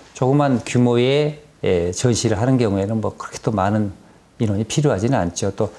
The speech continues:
순간순간 이 도우미를 쓰는 이제 파타임 이런 그 알바도 쓰기 때문에 또 그렇게 또 해결을 해 나갑니다, 이게.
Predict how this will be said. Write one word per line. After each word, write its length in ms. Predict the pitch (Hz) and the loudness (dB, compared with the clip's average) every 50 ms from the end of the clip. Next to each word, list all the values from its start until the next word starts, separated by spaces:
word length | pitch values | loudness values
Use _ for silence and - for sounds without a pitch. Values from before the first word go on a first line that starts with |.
| - - | -20 -18
순간순간 960 | - - - 156 151 156 151 143 - 143 135 123 110 90 104 143 185 202 196 - - - - - - - _ | -10 -2 0 2 2 4 2 2 2 2 2 4 4 2 2 2 2 0 -2 -6 -14 -20 -20 -20 -20 -16 _
이 400 | - 113 107 104 101 98 98 101 98 | -2 0 0 2 2 0 -2 -4 -4
도우미를 440 | - - 120 117 117 113 107 110 104 | -2 0 2 2 2 2 2 2 0
쓰는 420 | - 151 147 131 131 113 82 71 - - - - _ _ _ _ _ - | 2 2 2 2 2 2 0 -2 -6 -14 -20 -20 _ _ _ _ _ -10
이제 220 | 98 87 92 90 | -8 -8 -8 -8
파타임 560 | - - 113 113 - - 113 104 98 90 - - - _ _ _ _ _ - - | -4 -6 -6 -4 -2 -2 0 0 0 -2 -4 -8 -12 _ _ _ _ _ -12 -10
이런 240 | 107 92 92 90 | -8 -6 -4 -4
그 260 | 90 90 85 82 - - 78 - - - - _ - | -4 -4 -4 -6 -8 -10 -12 -18 -20 -20 -20 _ -6
알바도 400 | - 101 101 95 95 90 82 80 | -4 -2 0 0 0 0 -2 -2
쓰기 360 | - - 156 143 127 131 123 | -4 -2 -2 0 0 -2 -2
때문에 520 | - 120 101 90 95 117 139 120 78 - - - - - - - - _ | 0 -2 -2 0 0 -2 -2 -2 -2 -6 -12 -20 -20 -20 -20 -20 -18 _
또 100 | - 87 | -10 -10
그렇게 280 | 78 - - 87 - 90 - | -8 -8 -8 -8 -8 -10 -8
또 220 | - 85 82 85 87 87 - - | -6 -8 -8 -8 -10 -14 -10 -4
해결을 380 | - 127 117 113 101 98 90 | 0 0 2 2 0 -2 -4
해 100 | 98 104 | -4 -4
나갑니다, 560 | 95 87 87 92 95 95 92 87 76 - - - | -4 -2 -4 -2 -2 -2 -2 -4 -6 -8 -12 -16
이게. 220 | 92 95 95 - | -20 -20 -20 -20